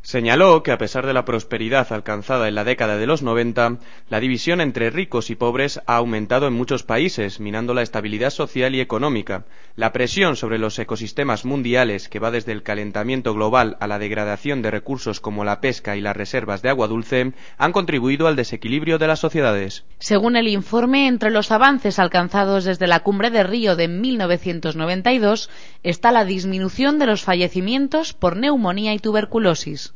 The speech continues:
Speaker 1: Pero el texto también destaca las tendencias que siguen empeorando. Por ejemplo, las muertes por sida se han multiplicado por seis durante la década pasada. Las emisiones de los gases responsables del calentamiento global han aumentado en un nueve por ciento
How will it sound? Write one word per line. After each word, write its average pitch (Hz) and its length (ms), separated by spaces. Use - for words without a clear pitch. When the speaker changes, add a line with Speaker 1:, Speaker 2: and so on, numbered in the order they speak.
Speaker 1:
Pero 107 200
el 110 120
texto 156 340
también 117 320
destaca 120 360
las 123 200
tendencias 120 640
que 113 100
siguen 123 300
empeorando. 113 760
Por 110 160
ejemplo, 151 420
las 123 200
muertes 123 360
por 107 220
sida 110 400
se - 100
han 120 80
multiplicado 127 640
por 107 160
seis 151 320
durante 107 340
la 104 120
década 127 360
pasada. 107 520
Las 104 220
emisiones 110 500
de 107 100
los 107 180
gases 117 340
responsables 107 840
del 107 160
calentamiento 113 580
global 123 400
han 135 140
aumentado 143 380
en 135 80
un 131 180
nueve 147 300
por 107 160
ciento 120 480